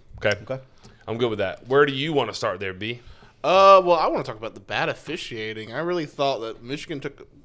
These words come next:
Speaker 3: caught some really bad reps. Like, first of all, that was the definition of targeting. Not a fan of that call, but that was the definition
Speaker 2: You're
Speaker 3: of
Speaker 2: talking about
Speaker 3: targeting
Speaker 2: the last
Speaker 3: at
Speaker 2: play of
Speaker 3: end
Speaker 2: the game, right?
Speaker 3: Yes, that was absolutely targeting.
Speaker 2: The very last play of the game was a hundred percent targeting. And I hate the rule. I mean, we talked about it. I tweeted it.
Speaker 1: Hate
Speaker 2: I,
Speaker 1: it.
Speaker 2: I despise the rule,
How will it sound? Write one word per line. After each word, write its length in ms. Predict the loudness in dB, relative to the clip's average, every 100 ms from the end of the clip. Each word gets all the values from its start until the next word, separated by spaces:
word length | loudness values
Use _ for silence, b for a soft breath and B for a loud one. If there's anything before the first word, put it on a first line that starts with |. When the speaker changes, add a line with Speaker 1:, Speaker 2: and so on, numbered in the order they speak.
| _ _
Speaker 3:
caught 180 | -4 -2
some 140 | -4 -6
really 240 | -4 -4
bad 400 | -4 -2 0 0
reps. 360 | 0 -2 -2 -4
Like, 220 | -4 -6 B B B -20 -4
first 240 | -2 -2 2
of 60 |
all, 240 | 4 4 4
that 180 | 0 0
was 160 | -6
the 180 | -8 -12
definition 640 | -12 -2 -2 -2 -6 -6 -8
of 80 | -4
targeting. 500 | -2 -2 -6 -10 0
Not 180 | 2
a 40 | 2
fan 300 | 2 2 2
of 120 | 4
that 160 | 2 4
call, 480 | 4 4 2 -8 _
but 220 | -10 -6 -4
that 160 | -4
was 140 | -4 -10
the 160 | -10
definition 500 | -6 -6 -6 -10 -4
Speaker 2:
You're 80 | -2
Speaker 3:
of 40 | 0
Speaker 2:
talking 140 | 6
about 20 |
Speaker 3:
targeting 0 |
Speaker 2:
the 20 | 8
last 80 | 8
Speaker 3:
at 40 |
Speaker 2:
play 120 | 6 6
of 60 |
Speaker 3:
end 80 | 4
Speaker 2:
the 40 | -2
game, 120 | -2
right? 100 | -4
Speaker 3:
Yes, 160 | -4 -6
that 120 | -6
was 100 | -4
absolutely 400 | -6 -6 -10 -8
targeting. 340 | -6 -6 -10 -16 -6
Speaker 2:
The 80 | 6
very 180 | 8 8
last 220 | 4 4
play 100 | 0
of 40 |
the 60 | 2
game 240 | 0 -2
was 120 | -4 -2
a 80 | -4
hundred 300 | -2 -4 -4
percent 260 | -8 -8 -10
targeting. 320 | -10 -12 -18 b b b 0
And 120 | 4
I 120 | 4
hate 220 | 4 2
the 60 | 0
rule. 200 | -2 -4
I 100 | -4
mean, 160 | -2 -2
we 80 | -2
talked 240 | 0 0
about 100 | 2
it. 40 | 2
I 60 |
tweeted 280 | 2 2 0
it. 100 | -2
Speaker 1:
Hate 240 | -2 -2 -2
Speaker 2:
I, 20 |
Speaker 1:
it. 60 | 2
Speaker 2:
I 140 | 2
despise 520 | 2 -2 2 2 0
the 100 | -4
rule, 320 | -2 0 -2